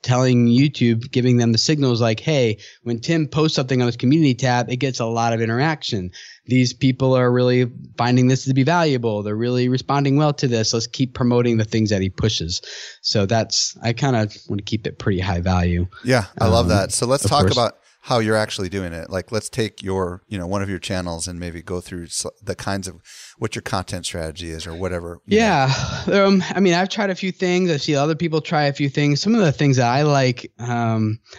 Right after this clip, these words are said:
Speaker 1: that I thought were kind of unique, besides just using this to promote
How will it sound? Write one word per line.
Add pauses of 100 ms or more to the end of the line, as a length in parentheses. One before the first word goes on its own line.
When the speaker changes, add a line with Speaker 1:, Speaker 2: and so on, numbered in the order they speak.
(100)
Speaker 1:
that
I
thought
were
kind
of
unique,
besides
just
using
this
to
promote